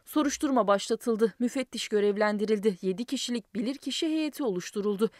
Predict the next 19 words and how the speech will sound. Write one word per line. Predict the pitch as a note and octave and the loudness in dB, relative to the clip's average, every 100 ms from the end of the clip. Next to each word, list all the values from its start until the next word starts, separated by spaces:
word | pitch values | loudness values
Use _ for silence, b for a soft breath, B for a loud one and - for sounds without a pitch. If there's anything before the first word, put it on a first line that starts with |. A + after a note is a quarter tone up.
| b | b
ve | A3 | 0
incelemeler | A3+ A3 A#3+ A3+ G3+ A#3 | 2 4 4 4 2 2
tamamlandı. | B3+ C4 B3 A#3+ A#3 A3+ A3 - | 0 0 2 2 2 2 0 -2
Soruşturmayı | - B3 A#3 - A3 A3 B3 | 0 2 2 0 0 2 2
yürüten | B3 A#3+ D4+ | 0 -2 -2
iki | C#4+ C4+ | -2 -2
savcı | - G3+ G3 G3 | 2 2 2 0
da | G#3+ | 0
tüm | - B3+ D#4 | -2 -4 -4
tanıkların | D4 C#4+ C4+ C4 C4 D#4+ | -2 -2 0 0 0 -2
ifadesine | D4 D4 C4 C4 C4+ B3 | 0 0 0 -2 0 2
başvurdu. | F3+ F3+ - G3+ G3 A3 B B | 2 0 -2 0 2 0 B B
Akıllardaki | G3 - A#3+ A3+ G#3+ A3 A3 | -4 0 4 6 4 -2 -6
tüm | - B3 C4+ | -6 -4 -4
sorular, | - B3+ A#3+ A#3 G#3+ b b | -2 0 6 6 6 b b
solunum | - C#4+ D4 D4 D#4 | -2 0 2 0 0
cihazının | C#4+ C#4+ A#3+ C4 D#4 D4 | 0 0 2 0 2 2
neden | C4 C#4 C#4+ | 2 2 2
patladığı | B3 A#3 - G3+ A3+ | -2 -2 2 4 4